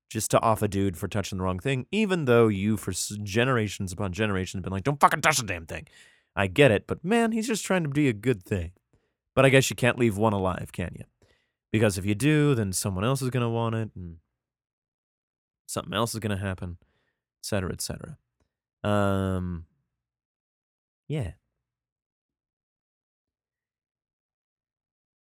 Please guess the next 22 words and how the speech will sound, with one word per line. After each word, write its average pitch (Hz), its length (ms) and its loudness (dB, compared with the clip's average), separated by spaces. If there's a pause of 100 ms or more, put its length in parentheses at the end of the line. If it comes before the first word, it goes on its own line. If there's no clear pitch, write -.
(100)
Somehow 95 520 -4
the 139 100 -4
cat 139 260 -6
has 90 160 -8
entered 92 360 -8
the 98 120 -2
domain. 101 360 -4 (800)
Uh, 107 640 4
also, 101 320 -4
welcome 95 340 -2
to 101 60 -8
the 101 80 -2
Moby 95 240 0
Studios. - 480 -10 (1080)
So, 151 400 6 (300)
God's 127 240 4
pissed - 300 0
at - 120 -4
Uzzah, 95 400 0
but 131 160 2
Uzzah 98 200 2
dies. - 340 -12